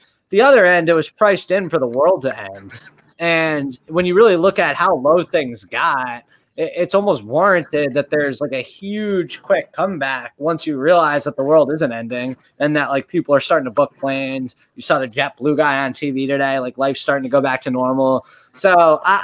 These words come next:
I don't know. I'm so back and forth on it, 'cause on one end, everything that you learn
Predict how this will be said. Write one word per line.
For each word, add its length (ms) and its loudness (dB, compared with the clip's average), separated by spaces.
I 40 6
don't 220 6
know. 360 2
I'm 160 -2
so 240 4
back 280 2
and 120 -6
forth 240 0
on 120 0
it, 100 -6
'cause 140 -8
on 140 -2
one 180 0
end, 440 -4
everything 600 0
that 200 -4
you 160 0
learn 640 0